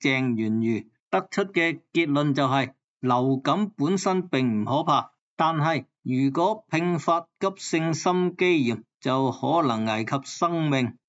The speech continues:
佢結合咗最近兩個流感之後突發猛爆性心肌炎嘅案例，解釋咗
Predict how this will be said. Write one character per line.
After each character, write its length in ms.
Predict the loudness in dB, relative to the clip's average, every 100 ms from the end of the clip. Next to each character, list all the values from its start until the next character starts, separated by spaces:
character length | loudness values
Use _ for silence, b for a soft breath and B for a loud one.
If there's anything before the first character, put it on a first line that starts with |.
| _
佢 360 | 2 2 0 0
結 160 | 0 2
合 140 | -2
咗 220 | 0 0
最 260 | 2 0 0
近 320 | 0 0 0
兩 220 | 2 2
個 180 | 2 2
流 320 | 2 2 0
感 320 | 0 0 0 0
之 260 | 0 2
後 200 | 2 0 -6 _ _
突 120 | -4 -4
發 340 | -2 0 0 -2
猛 440 | 0 2 2 0
爆 340 | 2 2 2
性 320 | -2 -2 -2 -2
心 420 | 0 2 0 -2
肌 320 | 0 2 4 2
炎 160 | 0
嘅 260 | 0 0 0
案 140 | 2
例， 160 | 0 -2 _ _
解 280 | -4 -2 0
釋 200 | -2 -6
咗 260 | -2 -4